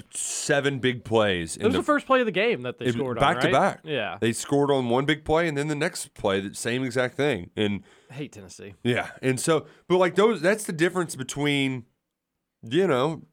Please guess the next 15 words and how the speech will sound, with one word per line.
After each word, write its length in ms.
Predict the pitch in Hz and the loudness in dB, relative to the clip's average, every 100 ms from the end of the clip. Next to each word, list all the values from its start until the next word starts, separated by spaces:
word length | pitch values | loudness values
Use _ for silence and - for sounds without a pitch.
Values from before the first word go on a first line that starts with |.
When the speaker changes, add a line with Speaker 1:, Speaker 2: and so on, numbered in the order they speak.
| - | -8
Speaker 1:
New 300 | 117 113 131 | -4 0 2
Year's 300 | 160 151 151 | 2 0 0
Six 280 | 165 160 | -2 -2
and 120 | 147 139 | -6 -8
Citrus 300 | 131 113 95 | -6 -6 -6
Bowl, 280 | 82 - _ _ _ _ _ - | -8 -10 _ _ _ _ _ 2
is 540 | 127 131 113 104 - _ _ _ _ | 4 4 4 0 -6 _ _ _ _
having 340 | 123 131 135 131 | 0 0 2 0
enough 300 | 123 117 - | 2 0 0
quality 480 | 120 113 117 107 104 | -2 2 2 2 0
depth 420 | 104 101 95 - | 2 2 0 -4
at 200 | 101 95 | -6 -4
certain 260 | 110 101 92 | -4 -4 -6
position 460 | 98 87 - 87 | -6 -6 -8 -10
groups. 340 | 62 57 - | -14 -18 -20